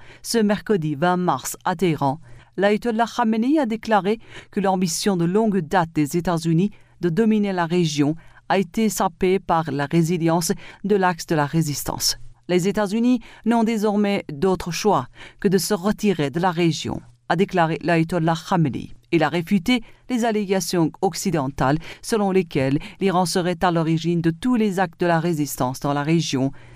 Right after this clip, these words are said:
précisant que bien que l'Iran soutienne ces mouvements, ceux-ci agissent de leur propre chef. Évoquant le sort tragique des Palestiniens, l'ayatollah Khamenei a déclaré qu'aucune personne consciencieuse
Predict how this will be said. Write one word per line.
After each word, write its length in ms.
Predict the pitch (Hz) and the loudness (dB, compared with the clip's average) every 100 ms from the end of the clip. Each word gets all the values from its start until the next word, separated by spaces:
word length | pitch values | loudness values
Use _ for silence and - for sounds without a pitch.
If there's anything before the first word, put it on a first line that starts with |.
| - | -20
précisant 580 | - 247 226 208 160 156 | -2 -2 0 0 2 0
que 120 | 160 | 0
bien 320 | 180 156 165 160 | -2 0 0 0
que 180 | 170 - | -2 -2
l'Iran 320 | 151 151 151 | -2 0 -2
soutienne 560 | 156 185 170 294 302 190 | -2 -6 -4 0 0 0
ces 160 | 165 | -2
mouvements, 400 | 147 180 185 254 269 - - - | -4 -4 0 0 -2 -8 -20 -20
ceux-ci 380 | - 254 208 214 - | -4 0 0 -2 -2
agissent 500 | 202 151 147 165 196 - - - | -2 -2 -4 -4 -4 -6 -14 -2
de 60 | |
leur 160 | 208 190 | -2 -2
propre 380 | - 170 - 143 | -4 -4 -2 -2
chef. 420 | - - - - - - - - - | -2 -2 -4 -12 -12 -14 -14 -16 -4
Évoquant 400 | 190 220 - 359 | 0 0 0 2
le 80 | 320 | 2
sort 280 | - 277 214 | 0 -2 -4
tragique 420 | - 247 165 151 | -4 -2 -2 -2
des 100 | 160 | -2
Palestiniens, 840 | 175 240 190 - - 208 139 131 160 - - - - | -2 -2 -2 -4 0 2 2 0 -2 -8 -20 -16 -2
l'ayatollah 460 | 208 220 254 240 226 | -2 0 0 0 0
Khamenei 420 | 262 226 214 226 | 0 2 2 2
a 60 | 220 | 2
déclaré 500 | 196 214 208 175 170 | 0 -2 0 0 -2
qu'aucune 460 | 165 175 - 294 339 | 0 -2 2 2 2
personne 540 | 285 - - 170 139 | -2 -4 -2 0 0
consciencieuse 840 | - 131 - 165 156 233 269 277 | -2 -6 -2 -2 0 0 0 0